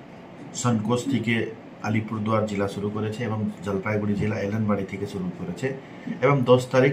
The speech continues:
মিলিত আকারে আমরা, আহ, গারকাটাতে একসাথে হব এবং এগারো তারিখ আমরা মুভ করব জলপাইগুড়ি।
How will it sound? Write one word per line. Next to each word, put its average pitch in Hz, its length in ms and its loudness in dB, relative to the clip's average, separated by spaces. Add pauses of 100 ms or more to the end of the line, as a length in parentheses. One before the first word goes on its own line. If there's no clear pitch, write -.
মিলিত 113 380 2
আকারে 107 400 2
আমরা, 101 360 0 (560)
আহ, 92 200 0
গারকাটাতে 104 580 0
একসাথে 98 420 -4
হব 101 300 -2 (340)
এবং 139 220 2
এগারো 117 300 4
তারিখ 143 240 2
আমরা 143 180 4
মুভ 127 340 4
করব 160 220 2
জলপাইগুড়ি। 87 540 -2